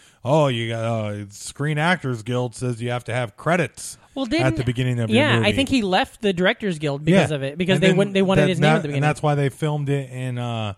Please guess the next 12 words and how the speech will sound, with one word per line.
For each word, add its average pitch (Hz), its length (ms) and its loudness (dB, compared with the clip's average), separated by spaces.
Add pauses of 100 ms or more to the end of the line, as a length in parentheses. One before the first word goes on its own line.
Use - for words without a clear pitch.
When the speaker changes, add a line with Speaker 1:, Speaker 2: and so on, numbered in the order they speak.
(120)
Speaker 2:
England. 185 400 -6
Speaker 1:
England. 135 440 -4
Speaker 2:
Yeah, 208 280 2
yeah. 156 280 -4 (200)
Speaker 1:
Yeah. 123 280 -2 (100)
Speaker 2:
Uh, 180 840 0 (360)
then, 247 320 0
uh, 226 160 -4
so, 220 240 0
so, 202 400 0
okay, 175 220 -2
so 180 400 -2